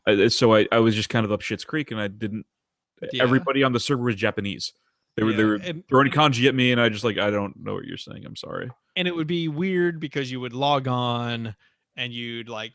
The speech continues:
Speaker 2: throw up a flag being like, "Hey, I'm looking for a party." And people would use the matchmaking system.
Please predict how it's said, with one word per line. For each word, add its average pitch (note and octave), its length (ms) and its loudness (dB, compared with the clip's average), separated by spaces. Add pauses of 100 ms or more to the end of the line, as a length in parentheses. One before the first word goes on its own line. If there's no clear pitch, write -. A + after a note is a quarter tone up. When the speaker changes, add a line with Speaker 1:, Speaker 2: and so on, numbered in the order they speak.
Speaker 2:
throw D#3 160 -2
up D3 120 -2
a C3+ 80 0
flag B2+ 720 0
being A#2+ 220 -4
like, A#2 220 -8
"Hey, E3+ 380 -2
I'm C#3+ 160 0
looking B2+ 240 -4
for A2+ 160 -6
a A2+ 60 -4
party." B2 800 0 (880)
And B2 240 -4
people D3 280 -6
would C3 100 -6
use B2+ 180 -8
the B2 120 -10
matchmaking B2 640 -6
system. A2+ 800 -8